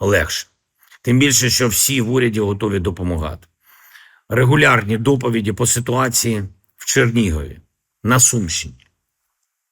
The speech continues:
Дніпровщина. У Кривому протягом дня відновлювали постачання тепла. На сьогоднішній ранок не було опалення більш ніж у двох сотнях будинків після російського удару. Харківщина,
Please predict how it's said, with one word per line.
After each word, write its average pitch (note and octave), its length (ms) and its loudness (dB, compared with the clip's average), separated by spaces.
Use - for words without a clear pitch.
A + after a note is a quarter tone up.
Дніпровщина. A#2 760 0
У B2 100 0
Кривому C3+ 480 2
протягом A2+ 420 0
дня G#2+ 380 -2
відновлювали A#2 640 2
постачання G#2+ 600 -4
тепла. D#2+ 460 -8
На A#2+ 120 2
сьогоднішній B2 600 0
ранок A#2 340 0
не A2 100 -2
було G#2+ 260 -2
опалення G2+ 560 -4
більш A#2 420 -2
ніж A2+ 340 -4
у C3+ 120 -2
двох A#2+ 400 0
сотнях B2 400 -2
будинків A2 640 -2
після A#2+ 320 0
російського F#2+ 520 -2
удару. D2+ 400 -4
Харківщина, G#2+ 800 -4